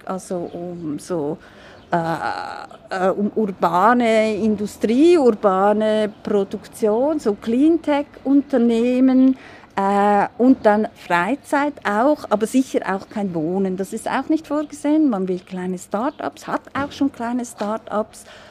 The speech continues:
hat so die Idee, dass man's partizipativ mit sogenannt prototypischen NutzerInnen entwickeln will. Aber es ist so das Areal, das auch im Moment so entdeckt wird. Da ist ja jetzt eine neue Gastronomie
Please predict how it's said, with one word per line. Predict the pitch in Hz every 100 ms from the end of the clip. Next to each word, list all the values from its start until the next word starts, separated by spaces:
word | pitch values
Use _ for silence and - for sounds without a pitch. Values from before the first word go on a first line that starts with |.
| - _
hat | - 175
so | - 190
die | 208 196
Idee, | 185 196
dass | 196 208 -
man's | 190 -
partizipativ | - 196 - 208 - - 202 185 _ - 226 285 302 -
mit | 226 -
sogenannt | 202 208 190 185 -
prototypischen | - 202 220 262 262 254 254 - 208 - 196 190 196
NutzerInnen | 208 254 - - 226 208 226 - 240 214 226 208 196 196 185 -
entwickeln | 208 - 226 - - 285 294 294 - _ -
will. | 202 233 311 403 - - -
Aber | -
es | 247
ist | 294 285
so | 285
das | 269 269 -
Areal, | 262 240 233 214 254 262
das | 254 240
auch | - 208 214
im | 233
Moment | 220 214 208 247
so | - -
entdeckt | 185 - - 196 - -
wird. | 285 302 330
Da | - 220
ist | 208
ja | 202
jetzt | 190 190 -
eine | 196 196
neue | 196 175 175 175
Gastronomie | 175 185 185 - 190 180 175 185 247